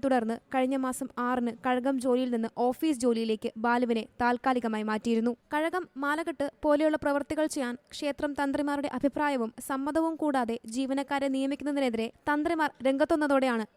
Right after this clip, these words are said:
ബാലുവിന്റെ ജോലിയിൽ മാറ്റം വന്നത്. ഓഫീസ് ജോലിയിലേക്ക് മാറ്റിയതിന്റെ അടുത്ത ദിവസം അവധിയെടുത്ത് ബാലു നാട്ടിലേക്ക് മടങ്ങി. പിന്നാലെ കൂടൽമാണിക്യം ക്ഷേത്രത്തിലെ ജാതി വിവേചനത്തിനെതിരെ വലിയ പ്രതിഷേധമാണ് ഉയർന്നത്. ഇതോടെ മാർച്ച് പതിനേഴിന് അവധി അവസാനിച്ച ശേഷം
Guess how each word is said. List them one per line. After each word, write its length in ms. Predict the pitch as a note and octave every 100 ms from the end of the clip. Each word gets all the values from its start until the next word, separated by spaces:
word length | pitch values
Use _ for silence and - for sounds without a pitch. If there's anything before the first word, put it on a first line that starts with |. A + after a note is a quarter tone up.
| G#3+
ബാലുവിന്റെ 500 | C4+ C#4+ D4 C#4+ C#4+
ജോലിയിൽ 400 | B3+ B3+ B3+ -
മാറ്റം 360 | A#3 B3 - A#3
വന്നത്. 260 | A3+ A3+ A3+ _ _
ഓഫീസ് 380 | C4 B3+ C#4 B3
ജോലിയിലേക്ക് 460 | C#4 C4 B3+ B3+ C4
മാറ്റിയതിന്റെ 560 | B3+ B3+ C#4 C4+ C4+ C#4
അടുത്ത 260 | A#3+ C#4
ദിവസം 360 | D4+ C4+ A#3+ A#3+ -
അവധിയെടുത്ത് 520 | B3 C4+ D4+ C#4+ B3 A3+
ബാലു 300 | A#3 A#3 A#3 B3
നാട്ടിലേക്ക് 460 | A#3+ B3 A#3+ A3+
മടങ്ങി. 320 | A3 A3 A3+ - _
പിന്നാലെ 440 | F4 F#4 F#4 F#4 - _
കൂടൽമാണിക്യം 680 | - E4+ F4 F4 F4 E4+ F4+
ക്ഷേത്രത്തിലെ 560 | - E4+ E4 D4 D4+ B3+ A#3+
ജാതി 260 | C#4 C#4+
വിവേചനത്തിനെതിരെ 680 | D#4+ D#4 D4 E4 D4+ B3 A#3+ A3
വലിയ 340 | B3 B3+ D4+ C#4+
പ്രതിഷേധമാണ് 540 | A#3+ B3 B3+ A#3+ A3+
ഉയർന്നത്. 380 | A3+ A3+ A3+ A3+ - _ _
ഇതോടെ 280 | B3+ B3 B3 -
മാർച്ച് 300 | A#3+ B3+ - -
പതിനേഴിന് 460 | B3+ C4 C#4 A#3 A#3 A#3+
അവധി 220 | B3 C#4+
അവസാനിച്ച 500 | C#4+ C#4 D4 C#4 D4
ശേഷം 360 | C#4+ C4 C4